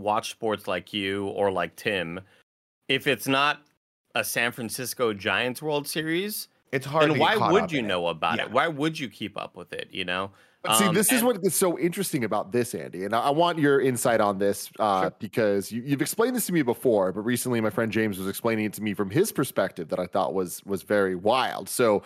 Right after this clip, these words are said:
Speaker 3: him, born and raised San Francisco, loves the
Speaker 2: Mm-hmm.
Speaker 3: Giants more than anything else in the world. We all know this. But the, his second favorite team, the Atlanta Braves, because they played on T N T. And I
Speaker 1: T B S.
Speaker 3: was like,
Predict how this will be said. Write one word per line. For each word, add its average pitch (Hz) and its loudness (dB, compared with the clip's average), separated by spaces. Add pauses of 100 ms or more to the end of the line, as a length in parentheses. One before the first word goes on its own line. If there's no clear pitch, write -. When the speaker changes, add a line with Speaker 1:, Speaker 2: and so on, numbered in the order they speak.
(140)
Speaker 3:
him, 160 4
born 147 2
and 127 0
raised 127 2
San 123 2
Francisco, 110 2
loves 107 0
the 110 -6
Speaker 2:
Mm-hmm. 101 -4
Speaker 3:
Giants 104 0
more 104 2
than 98 -2
anything 104 -4
else 98 0
in 104 -8
the 101 -2
world. 98 2 (300)
We 120 2
all 107 4
know 95 0
this. - -10 (320)
But 139 0
the, 113 -6
his 123 0
second 190 2
favorite 78 -4
team, 69 -6 (680)
the 143 2
Atlanta 123 2
Braves, 156 -2 (800)
because 120 0
they 123 2
played 98 2
on 98 2
T 98 -4
N 92 -4
T. 151 -4
And 160 -4
I - -20
Speaker 1:
T 156 -2
B 131 4
S. 131 6
Speaker 3:
was 127 2
like, 127 2